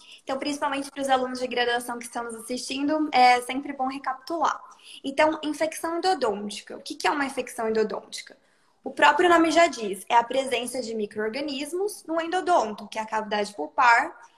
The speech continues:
e os canais radiculares. E qual que é o problema de ter micro-organismos, ah, no endodonto, na cavidade pulpar?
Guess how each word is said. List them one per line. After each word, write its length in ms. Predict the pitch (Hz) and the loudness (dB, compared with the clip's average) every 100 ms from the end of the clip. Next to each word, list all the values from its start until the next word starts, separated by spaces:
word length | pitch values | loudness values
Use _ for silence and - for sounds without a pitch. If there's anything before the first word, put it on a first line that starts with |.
| _ | _
e 320 | 330 311 320 311 | -10 -8 -8 -8
os 200 | 302 294 | -10 -6
canais 420 | 339 330 269 269 | -4 -2 -2 -4
radiculares. 920 | 277 277 - 339 - - - - - - _ _ _ - | -8 -10 -6 -2 -2 -4 -12 -16 -20 -20 _ _ _ -16
E 80 | 311 | 2
qual 200 | 427 494 | 4 4
que 80 | |
é 40 | 523 | 2
o 60 | |
problema 640 | - 339 240 269 269 277 240 | 0 -2 2 0 0 -2 -6
de 160 | 254 | -8
ter 160 | - 247 | -8 -8
micro-organismos, 960 | 240 247 240 233 233 240 214 226 220 - | -8 -6 -6 -4 -6 -8 -10 -10 -12 0
ah, 520 | 240 226 214 - - - | 4 6 4 0 -14 -6
no 160 | 247 285 | -2 0
endodonto, 540 | 269 240 202 - 220 | 2 2 0 -4 -8
na 100 | 226 | -4
cavidade 400 | 226 220 220 214 | 0 2 0 -2
pulpar? 500 | - 214 220 - - | -10 -4 -2 -2 -8